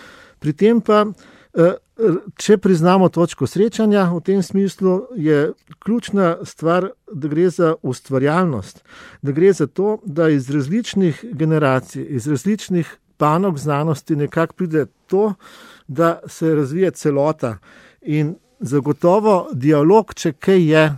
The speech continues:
je tisti način komunikacije, ki človeka zajema v celoti. Kot je naš Cankar ob tisti skodelici kave čez mnoga leta spoznal, kako ga je tisto srečanje nekako,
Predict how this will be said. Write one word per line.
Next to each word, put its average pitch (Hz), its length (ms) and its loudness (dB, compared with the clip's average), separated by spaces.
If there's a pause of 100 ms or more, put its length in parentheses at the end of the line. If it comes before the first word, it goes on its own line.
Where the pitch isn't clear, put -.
je 151 400 -2 (320)
tisti 214 540 -2
način 190 440 2
komunikacije, 165 920 0
ki 147 180 -8
človeka 147 500 -4
zajema 143 340 -6
v 123 60 -6
celoti. 127 600 -8 (160)
Kot 160 200 -4
je 151 60 -2
naš 180 320 -4 (500)
Cankar 160 640 -2 (640)
ob 127 120 -16
tisti 147 320 -8
skodelici 160 540 0
kave 143 400 -2 (640)
čez 107 260 -10
mnoga 185 340 4
leta 180 320 0
spoznal, 156 520 -2
kako 170 380 -4
ga 165 160 0
je 151 140 0
tisto 165 400 -4
srečanje 165 380 -4
nekako, 156 380 -4